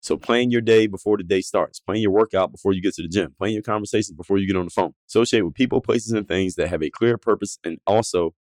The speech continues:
people who are acting with urgency. This is you leveraging the law of association for your own selfish purposes. And understand, there's nothing wrong with being selfish, folks, 'cause the more successful you make yourself,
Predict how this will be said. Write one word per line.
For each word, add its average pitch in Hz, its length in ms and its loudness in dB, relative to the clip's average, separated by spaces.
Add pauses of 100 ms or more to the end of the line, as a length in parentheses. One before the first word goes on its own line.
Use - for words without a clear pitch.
(220)
people 120 240 2
who 101 140 4
are 95 100 2
acting 98 340 -2
with 87 160 -4
urgency. 92 400 2
This 95 200 -4
is 87 120 -6
you 95 100 -2
leveraging 85 680 0 (280)
the 76 80 -6
law 98 240 6
of 92 140 2
association 92 560 0
for - 140 -8
your 80 200 -4
own 104 380 0
selfish - 540 -2 (120)
purposes. - 500 -2 (360)
And 87 160 -4
understand, 95 580 0 (160)
there's - 100 -14
nothing 101 200 -2
wrong 101 120 0
with 92 80 -4
being 92 160 -8
selfish, - 360 -2
folks, 80 240 -4
'cause 80 160 -6
the - 60 -12
more 104 300 2
successful - 520 -6
you 95 140 -2
make 92 240 -2
yourself, 82 520 -2